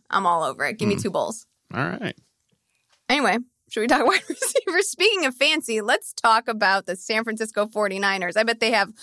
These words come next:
Speaker 1: wasabi peas and glasses of Chardonnay and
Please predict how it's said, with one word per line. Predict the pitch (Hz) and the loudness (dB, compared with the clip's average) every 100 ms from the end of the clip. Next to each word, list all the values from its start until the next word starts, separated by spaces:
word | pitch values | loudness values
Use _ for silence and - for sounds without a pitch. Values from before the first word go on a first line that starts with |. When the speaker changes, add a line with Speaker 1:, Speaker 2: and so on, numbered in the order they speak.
| - - | -20 -4
Speaker 1:
wasabi | - - 359 359 349 339 | 0 2 4 4 4 0
peas | 339 302 294 277 269 | -2 -2 0 0 -2
and | 247 214 | -4 -4
glasses | 208 262 269 - 240 | 2 2 2 -2 -10
of | |
Chardonnay | 254 262 226 220 214 208 202 | -4 0 0 0 -2 -2 -2
and | 147 | -6